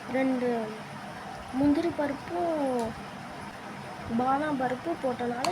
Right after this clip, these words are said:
இன்னும் கொஞ்சம் டேஸ்டியா இருக்கும். டேஸ்டியா இருக்குங்க.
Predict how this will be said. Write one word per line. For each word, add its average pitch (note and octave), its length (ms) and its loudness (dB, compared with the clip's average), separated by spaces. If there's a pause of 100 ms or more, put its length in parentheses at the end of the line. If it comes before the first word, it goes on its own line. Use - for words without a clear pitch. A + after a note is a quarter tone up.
(100)
இன்னும் E4+ 320 2
கொஞ்சம் B3+ 300 2
டேஸ்டியா A#3+ 500 0
இருக்கும். G#3 380 -6 (3750)
டேஸ்டியா C4+ 440 0
இருக்குங்க. C4 360 0